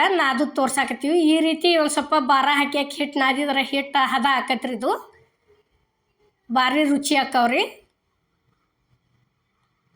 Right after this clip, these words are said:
ನೋಡ್ರಿ ಇಲ್ಲಿ ಒಂದು ಸ್ವಲ್ಪ ಒಂದು ಹನಿನೂ ನೀರು ಹಚ್ಚಿಲ್ರಿ ಇದಕ್ಕೆ ಒಟ್ಟ. ನುಸ್ತಾ ಕಡ್ಲಿ ಬೇಳೆ ಏನು ಮಿಕ್ಸರ್ಗೆ ಹಾಕಿತ್ತು ಅದನ್ನು ಹಾಕಿದ್ಕನ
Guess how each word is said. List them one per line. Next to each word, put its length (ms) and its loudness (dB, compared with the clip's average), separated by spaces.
ನೋಡ್ರಿ 320 0
ಇಲ್ಲಿ 160 -2
ಒಂದು 200 -2
ಸ್ವಲ್ಪ 300 4
ಒಂದು 220 2
ಹನಿನೂ 420 4
ನೀರು 220 4
ಹಚ್ಚಿಲ್ರಿ 500 0
ಇದಕ್ಕೆ 240 -2
ಒಟ್ಟ. 140 -4
ನುಸ್ತಾ 300 0
ಕಡ್ಲಿ 300 2
ಬೇಳೆ 160 2
ಏನು 160 0
ಮಿಕ್ಸರ್ಗೆ 380 -2
ಹಾಕಿತ್ತು 340 -4
ಅದನ್ನು 360 2
ಹಾಕಿದ್ಕನ 560 0